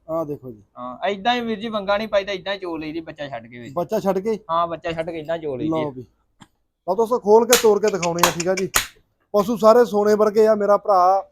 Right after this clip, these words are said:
Speaker 1: ਪਰ ਫਿਰ ਵੀ ਕੋਈ ਵੀਰ ਇੱਥੇ ਆਉਣਾ ਚਾਹੁੰਦਾ ਹੈ, ਤੇ ਐਡਰੈਸ ਆਪਾਂ ਤਾਂ ਹੀ ਤੁਹਾਨੂੰ ਦਈਦਾ ਵੀ ਇੱਥੇ ਆਣ ਕੇ ਆਪਦੀ ਅੱਖੀ ਜ਼ਰੂਰ ਇੱਕ ਵਾਰੀ ਪਸ਼ੂ ਦੇਖ ਲਓ, ਠੀਕ ਆ। ਤੇ ਵੈੜ ਤੀਜਾ ਸੂਆ ਜਿਹੜੀ ਆ ਸੂਈ ਆ, ਮਹੀਨੇ ਦਾ ਹੇਠ ਗੇੜ ਸਮਾਂ, ਮਗਰ ਵੱਛੀ ਆ, ਬਾਰਾਂ ਕਿਲੋ ਦੁੱਧ ਤੇ ਹੁਣ ਚੱਲ ਰਹੀ ਆ, ਠੀਕ ਆ ਜੀ। ਤੇ ਕੱਦ ਕੁੱਦ ਦਾ ਵੱਡਾ ਆ ਪੂਰਾ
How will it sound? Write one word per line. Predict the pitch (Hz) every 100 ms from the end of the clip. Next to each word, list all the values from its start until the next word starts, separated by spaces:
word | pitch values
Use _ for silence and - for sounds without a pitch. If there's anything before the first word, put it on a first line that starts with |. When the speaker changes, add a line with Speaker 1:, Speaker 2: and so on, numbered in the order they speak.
| _ _
Speaker 1:
ਪਰ | 196 180
ਫਿਰ | 196 226
ਵੀ | 247
ਕੋਈ | - 202
ਵੀਰ | 196 202
ਇੱਥੇ | 196 196
ਆਉਣਾ | 196 175 185
ਚਾਹੁੰਦਾ | 190 202 196
ਹੈ, | 156 _ _ _ _
ਤੇ | 208
ਐਡਰੈਸ | 208 180 190 185
ਆਪਾਂ | 214 214
ਤਾਂ | 208 185
ਹੀ | 202
ਤੁਹਾਨੂੰ | 208 185
ਦਈਦਾ | 170 175
ਵੀ | 202
ਇੱਥੇ | 208 190
ਆਣ | 180 170
ਕੇ | 185
ਆਪਦੀ | 180 175
ਅੱਖੀ | 165 180
ਜ਼ਰੂਰ | 165 156 170
ਇੱਕ | 165
ਵਾਰੀ | 156 160
ਪਸ਼ੂ | 151 143
ਦੇਖ | 139 135
ਲਓ, | 131
ਠੀਕ | 127 139
ਆ। | 151 _ _ _ _ _ _ _ _ -
ਤੇ | 160 160 160 160 147 -
ਵੈੜ | 156 202 214 - -
ਤੀਜਾ | 180 190 196
ਸੂਆ | 180 190 190
ਜਿਹੜੀ | 190 190
ਆ |
ਸੂਈ | - 160 175 185
ਆ, | 185
ਮਹੀਨੇ | 180 185 160 165
ਦਾ | 175
ਹੇਠ | 170 160
ਗੇੜ | 147 165
ਸਮਾਂ, | 160 160 175 180
ਮਗਰ | 175 180 185
ਵੱਛੀ | 170 - 180
ਆ, | 175 - _ _ _
ਬਾਰਾਂ | 131 165 196 185
ਕਿਲੋ | 202 202
ਦੁੱਧ | 190 196 190
ਤੇ | 190
ਹੁਣ | 175
ਚੱਲ | 151 151
ਰਹੀ | 147 139
ਆ, | 131
ਠੀਕ | 147
ਆ | 170
ਜੀ। | 151 _ _ _ _ _ _ _ -
ਤੇ | 208
ਕੱਦ | - 208 196
ਕੁੱਦ | 240 233
ਦਾ | 254
ਵੱਡਾ | 240 190 196
ਆ | 175
ਪੂਰਾ | 175 170